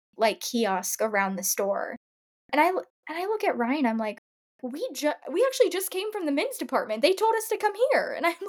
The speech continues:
like, because they couldn't do that type of return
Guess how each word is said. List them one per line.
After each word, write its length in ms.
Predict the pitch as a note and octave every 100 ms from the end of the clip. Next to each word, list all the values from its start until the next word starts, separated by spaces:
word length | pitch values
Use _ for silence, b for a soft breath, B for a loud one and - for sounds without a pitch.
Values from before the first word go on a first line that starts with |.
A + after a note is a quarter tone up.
| -
like, 180 | G4+ - B B -
because 400 | E4+ F4 D4 B3+
they 240 | C#4 D4
couldn't 480 | - D4+ C4 B3 G#3+ _ b -
do 260 | C4 C#4+ C4
that 200 | G#3+ -
type 240 | C4 A#3+
of 200 | A3+ G3+ - B3
return 680 | B3 A#3 - G#3+ G#3+ G#3+